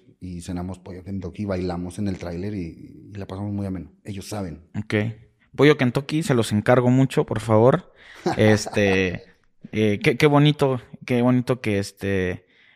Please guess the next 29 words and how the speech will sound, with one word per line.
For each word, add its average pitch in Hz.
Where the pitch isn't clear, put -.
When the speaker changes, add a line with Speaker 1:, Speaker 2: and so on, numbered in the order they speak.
Speaker 2:
que, 104
que 113
compartes 120
eso. 123
Es, 123
es, 123
es, 120
es, -
es 120
algo, 120
es 120
algo 120
padre, 101
la 101
verdad, 101
amigo. 98
Speaker 1:
Gracias. -
Speaker 2:
Pues 123
mi 123
reconocimiento, 123
eh, 107
de 98
verdad, 113
mis 110
mejores 120
deseos 113
de 117
todo 113
corazón. 135